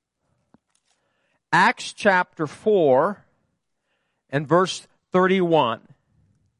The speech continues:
This is a good one. It says, "When they had" what? We just said, "prayed, the place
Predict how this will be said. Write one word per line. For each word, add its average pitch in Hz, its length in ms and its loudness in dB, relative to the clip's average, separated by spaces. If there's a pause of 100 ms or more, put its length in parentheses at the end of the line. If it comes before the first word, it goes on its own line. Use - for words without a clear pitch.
(180)
This 139 220 -6
is 82 140 -20
a 76 40 -20
good 73 280 -18
one. 80 180 -20 (960)
It 202 100 4
says, 247 200 -6
"When 403 240 4
they 381 240 4
had" 285 260 4
what? 339 400 2 (240)
We 156 100 -4
just 190 260 -10
said, 165 340 2 (180)
"prayed, 262 960 2 (300)
the 185 180 4
place 330 880 0